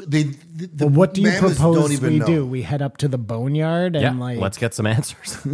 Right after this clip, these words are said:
Speaker 3: <laughs>
Speaker 1: We'd have to recreate it.
Speaker 3: That's what I hate about not being successful, is that a successful, like, YouTube podcaster is like, "That's what we're gonna do. <laughs> We're gonna make a video. We're gonna spend ten grand. We're gonna fly up there."
Speaker 1: It really is the, what separates the men from the boys.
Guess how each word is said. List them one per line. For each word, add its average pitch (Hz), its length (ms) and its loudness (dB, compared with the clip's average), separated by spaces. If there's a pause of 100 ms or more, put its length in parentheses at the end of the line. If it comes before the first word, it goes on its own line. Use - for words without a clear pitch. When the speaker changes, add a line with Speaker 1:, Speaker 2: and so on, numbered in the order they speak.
(320)
Speaker 3:
<laughs> - 220 -20
Speaker 1:
We'd 113 120 -4
have 110 140 -2
to 110 100 -2
recreate 104 440 -4
it. - 180 -14 (320)
Speaker 3:
That's 135 220 -2
what 214 80 0
I 208 80 2
hate 123 180 2
about 101 180 0
not 87 320 -4
being 104 180 -2
successful, 110 560 -8
is 92 100 -6
that 92 120 -4
a 90 60 -6
successful, 107 720 -6
like, 95 200 -6
YouTube 95 500 -4
podcaster 92 640 -6
is 85 120 -8
like, 82 240 -12 (200)
"That's 90 180 -8
what 92 80 -6
we're 90 80 -10
gonna 90 160 -4
do. 104 180 -4 (100)
<laughs> - 100 -20
We're - 180 -18
gonna 175 140 4
make 147 160 2
a - 40 -4
video. 123 400 0
We're 113 120 -4
gonna 113 160 0
spend 107 280 0
ten 139 240 -2
grand. 123 420 0 (300)
We're 110 80 -4
gonna 98 120 0
fly 117 340 2
up 117 200 0
there." 120 340 -2 (160)
Speaker 1:
It 120 140 -4
really 135 460 2
is 104 340 -6
the, 101 260 -8
what 98 300 -10
separates 98 420 -8
the 101 80 -8
men 92 180 -6
from 90 140 -10
the 87 80 -8
boys. 82 460 -14